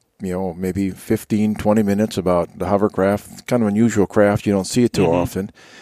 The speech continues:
Speaker 1: And they asked if I got moose, uh, uh, how, how often I got moose and how I packed them and how the hovercraft worked. Seemed very genuinely interested in it. And, um, all of a sudden, like you turn a light switch on, they,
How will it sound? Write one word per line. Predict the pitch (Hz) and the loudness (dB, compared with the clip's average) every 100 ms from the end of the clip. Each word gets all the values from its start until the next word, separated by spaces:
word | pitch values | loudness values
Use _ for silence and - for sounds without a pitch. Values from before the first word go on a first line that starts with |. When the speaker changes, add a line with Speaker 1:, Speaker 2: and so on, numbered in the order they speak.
| - _ - | -20 _ -4
Speaker 1:
And | 98 92 87 92 | -2 -2 -6 -8
they | 95 | -2
asked | 104 - - | -2 -4 -6
if | 104 | -2
I | |
got | 104 95 | 0 0
moose, | 98 120 123 - | 4 4 4 -2
uh, | 107 | -8
uh, | 104 95 98 95 92 90 87 87 - | -4 -2 -2 -2 -4 -2 -4 -8 -10
how, | 101 101 | -6 -6
how | 95 95 - - | -6 -10 -10 -8
often | 98 101 - | -4 -2 0
I | 104 | 0
got | 104 98 | 0 0
moose | 101 107 117 - | 2 2 2 -2
and | 107 | -2
how | 101 101 | 0 0
I | 104 | 0
packed | - 95 101 - | 0 -2 -4 -2
them | 107 | -2
and | 107 107 - - - - | -2 -4 -8 -20 -14 0
how | 110 | 2
the | 113 | 4
hovercraft | 110 113 - 110 107 - | 2 0 0 2 2 2
worked. | 98 104 | 2 2
Seemed | - 110 101 | -2 -4 2
very | 107 113 | 2 2
genuinely | 98 110 113 117 | 2 0 2 0
interested | 120 101 95 95 92 | 0 2 0 0 -4
in | 92 98 | -2 -4
it. | 101 - - - - - _ - | -4 -8 -20 -20 -20 -20 _ -6
And, | 98 104 104 104 | 0 0 0 2
um, | 104 101 98 98 98 98 98 - | 2 2 2 0 -4 -6 -10 -6
all | 95 | -2
of | 127 | 0
a | |
sudden, | 123 127 135 | 0 0 0
like | 113 - | 0 -2
you | |
turn | 107 117 113 | -4 -2 -2
a | |
light | 101 113 - | 2 2 0
switch | - 101 - | 0 0 0
on, | 92 104 101 | -2 -4 -2
they, | 95 98 | 0 -2